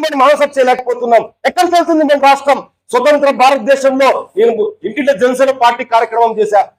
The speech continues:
అనంతపురం నియోజకవర్గంలో, దాదాపు మూడు వందల రోజులు తిరిగాను. ప్రజలు అడుగుతుంది ఇప్పటికి కూడా ఏంటంటే అసలు డెబ్బై ఏళ్ళ భారత-, అసలు డెబ్బై ఏళ్ళ భారతదేశ చరిత్రలో ఇంకా అడుగుతుంది, మాకు నీళ్లు కావాలి,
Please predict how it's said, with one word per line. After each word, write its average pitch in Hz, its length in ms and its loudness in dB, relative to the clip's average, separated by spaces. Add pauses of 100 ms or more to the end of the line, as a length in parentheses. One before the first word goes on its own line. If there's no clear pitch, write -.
అనంతపురం 208 380 -6
నియోజకవర్గంలో, 190 640 -4 (320)
దాదాపు 262 360 0
మూడు 262 160 2
వందల 254 200 2 (120)
రోజులు 277 260 -2
తిరిగాను. 226 300 0 (580)
ప్రజలు 220 320 2
అడుగుతుంది 254 320 0
ఇప్పటికి 247 300 -2
కూడా 247 160 2
ఏంటంటే 226 340 0 (420)
అసలు - 160 2 (140)
డెబ్బై 240 240 4
ఏళ్ళ 240 160 4 (100)
భారత-, - 180 2 (160)
అసలు 285 160 4 (100)
డెబ్బై 240 280 4
ఏళ్ళ 247 140 4 (100)
భారతదేశ 294 420 4
చరిత్రలో 254 420 2 (320)
ఇంకా 254 180 0
అడుగుతుంది, 247 420 2
మాకు 208 240 0
నీళ్లు 285 320 0
కావాలి, 220 360 4